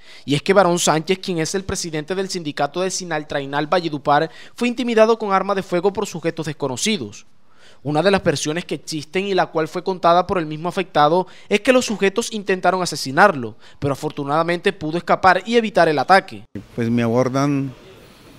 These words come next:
Speaker 2: mm, varios sujetos en dos motos y uno saca un arma y me apunta y,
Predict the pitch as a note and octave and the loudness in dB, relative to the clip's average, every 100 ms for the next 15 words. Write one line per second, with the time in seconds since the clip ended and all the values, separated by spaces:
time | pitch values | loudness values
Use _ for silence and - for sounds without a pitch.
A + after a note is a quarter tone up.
0 | - - - B2+ B2 B2 A#2+ A#2 A2+ A2+ | -20 -12 -2 0 2 2 0 0 0 -2
1 | A2 G#2+ A2+ C3+ C3 B2 A2+ C#3 C#3+ C#3 | -2 -2 0 0 2 2 4 2 2 4
2 | B2+ C3 E3+ D3 A#2 G#2 G#2+ A2+ A#2 - | 2 2 -2 -2 -4 -4 -4 -4 -4 -6
3 | A2+ A#2+ A#2+ A#2+ A#2+ A#2+ A#2+ A#2+ A#2+ A2 | -6 -6 -4 -4 -4 -2 -2 -2 -4 -4
4 | A2 - A#2 A2+ A#2+ A2+ A2 | -6 -6 -6 -4 -4 -6 -8